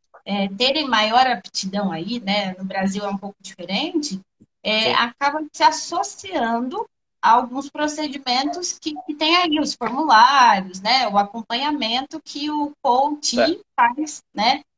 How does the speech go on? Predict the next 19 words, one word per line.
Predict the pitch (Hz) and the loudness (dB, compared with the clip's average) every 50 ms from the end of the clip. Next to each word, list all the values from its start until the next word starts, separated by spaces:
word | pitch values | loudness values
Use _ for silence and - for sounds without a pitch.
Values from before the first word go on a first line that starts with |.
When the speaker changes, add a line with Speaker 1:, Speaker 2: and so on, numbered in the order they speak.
| _ | _
Speaker 1:
junto | 208 214 233 240 240 - | -8 -6 -4 -4 -4 -2
com | - 269 294 | 0 0 0
o | 294 | 0
coach. | - 277 226 - - - - - - _ _ _ _ _ _ _ _ - | 0 0 0 0 0 -4 -8 -12 -12 _ _ _ _ _ _ _ _ -2
Mas | 196 214 220 220 233 247 262 233 - - - | 2 4 4 4 4 2 -2 -4 -8 -10 -6
é | - 214 226 226 226 226 226 | -4 -2 0 0 0 0 -2
totalmente | - 247 - 269 269 277 285 294 - - | -4 -4 -4 -4 -4 -4 -8 -10 -10 -12
diferente, | - - 339 349 339 277 247 - | -10 -8 -2 -2 0 0 -2 -2
igual | - 214 226 220 | -2 -2 -2 -2
eu | - | -4
falei, | 285 277 277 240 202 202 - _ _ _ _ _ _ _ - | -6 -4 -2 -2 -2 -4 -10 _ _ _ _ _ _ _ -4
é, | 190 190 190 | -4 -4 -4
a | 190 208 | -2 -4
gente | 202 214 196 - - - | -2 -2 -2 -4 -6 -8
tem | - 240 | -12 -12
que | - | -10
tomar | - 294 285 285 262 | -6 0 2 2 2
muito | 254 269 302 294 - | 2 0 0 -2 -4
cuidado | - 359 - 254 254 262 | -8 -4 0 2 2 2